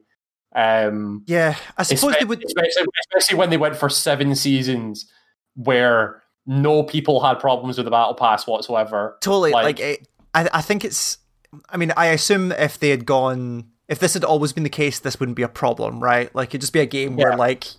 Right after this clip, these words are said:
Speaker 2: you need to put, put a bunch of time to spend in the battle pass, but, like, this is the way it's always been, so fine.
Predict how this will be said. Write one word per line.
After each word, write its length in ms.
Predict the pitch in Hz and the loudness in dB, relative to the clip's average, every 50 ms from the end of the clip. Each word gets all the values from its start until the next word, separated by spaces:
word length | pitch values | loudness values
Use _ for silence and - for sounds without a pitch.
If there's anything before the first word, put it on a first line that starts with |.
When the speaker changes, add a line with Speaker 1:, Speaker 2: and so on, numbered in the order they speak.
| _ _ _ _ _ - | _ _ _ _ _ -4
Speaker 2:
you 160 | 135 135 135 | 0 0 0
need 100 | 135 - | 0 0
to 60 | - | 0
put, 280 | - 151 143 143 - - | 0 0 -2 -2 -2 0
put 100 | 156 139 | 0 2
a 40 | |
bunch 160 | - 151 139 - | 4 2 2 2
of 60 | - | 2
time 140 | 156 151 139 | 2 0 0
to 60 | - | -2
spend 300 | 139 - - 151 147 143 | -4 -4 -4 -4 -2 -2
in 60 | 151 | -2
the 60 | 139 139 | 0 2
battle 180 | 165 170 170 165 | 2 2 0 0
pass, 420 | - 190 185 185 180 156 - - | 0 2 2 2 2 0 -4 -8
but, 220 | - - 147 117 | -2 0 0 0
like, 280 | 98 127 123 120 - - | 2 0 -2 -2 -4 -8
this 180 | - 135 - - | -8 -6 -6 -4
is 60 | 120 | -2
the 80 | 147 | 0
way 100 | 135 131 | 2 2
it's 100 | 127 - | 0 2
always 260 | - 127 131 123 123 113 | 0 0 0 0 0 -2
been, 280 | 107 127 120 120 120 | -2 -2 -2 -2 -4
so 140 | - - - | -6 -8 -10
fine. 560 | - - - - 131 120 113 120 123 123 127 | -12 -12 -2 2 4 4 4 2 -2 -10 -12